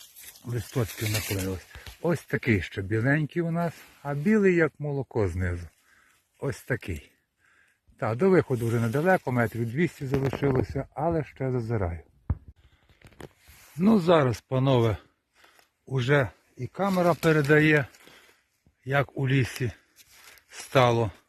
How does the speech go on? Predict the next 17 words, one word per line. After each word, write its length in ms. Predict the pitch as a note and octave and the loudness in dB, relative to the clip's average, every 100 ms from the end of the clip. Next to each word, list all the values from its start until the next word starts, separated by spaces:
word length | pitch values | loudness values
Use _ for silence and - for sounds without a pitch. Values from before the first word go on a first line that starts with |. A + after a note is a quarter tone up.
| _ | _
уже 340 | A#2 G#2 A#2+ G#2 - _ _ - - - - | -10 -4 -2 -4 -8 _ _ -20 -20 -20 -14
темніє 500 | - A#2+ A#2+ A#2 G#2+ | -6 -2 2 2 2
геть 220 | G2 A2+ | 2 2
зовсім. 580 | G2+ A#2+ A#2+ - G#3+ G#3 - _ _ _ _ _ _ - - - - - | 2 0 -2 0 2 2 -2 _ _ _ _ _ _ -18 -16 -16 -18 -12
Ми 140 | D3+ G3 | 0 2
вже 200 | C3 A2+ | 4 4
на 120 | A2+ | 4
виході. 560 | A2 D#3+ - C#3+ C3+ B2 - _ _ _ - - _ - | 4 2 0 -2 -2 -4 -8 _ _ _ -20 -20 _ -8
Ось 420 | C#3+ C#3+ - - _ _ _ _ _ _ | -4 -4 -8 -18 _ _ _ _ _ _
там 280 | - D3 G3 | -2 0 0
ще 400 | C#3 - C3 C3+ A#2 _ _ _ _ _ _ _ _ | -4 0 2 2 -2 _ _ _ _ _ _ _ _
ніби 420 | A#2 B2 A#2+ C3 | -2 -2 0 0
день. 380 | A2+ G2 F2 D2 - _ _ _ _ _ _ _ | 2 0 0 -2 -14 _ _ _ _ _ _ _
А 200 | - G#2+ | -10 -4
у 140 | A2 | -2
нас 380 | G#2+ B2+ D#3 - | 0 0 -2 -4
вже 360 | A#2 G2+ A#2+ | -6 0 2